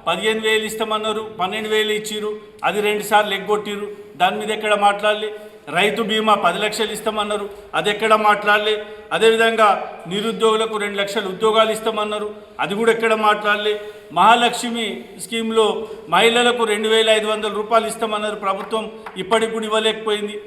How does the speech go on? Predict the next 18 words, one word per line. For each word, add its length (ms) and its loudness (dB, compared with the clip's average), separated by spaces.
అది 140 -2
కూడా 180 0
ఎక్కడ 220 2
మాట్లాడలే. 600 2
వృద్ధులకు 840 0
నాలుగు 320 6
వేల 200 4
పెన్షన్ 460 -4
ఇస్తామని 420 0
రెండు 220 0
సంవత్సరాల 520 0
నుంచి 420 -8
ఇప్పటిదాకా 440 4
ఇవ్వలేదు, 460 0
అది 220 2
కూడా 160 -2
ఎక్కడ 220 -2
మాట్లాడలే. 580 0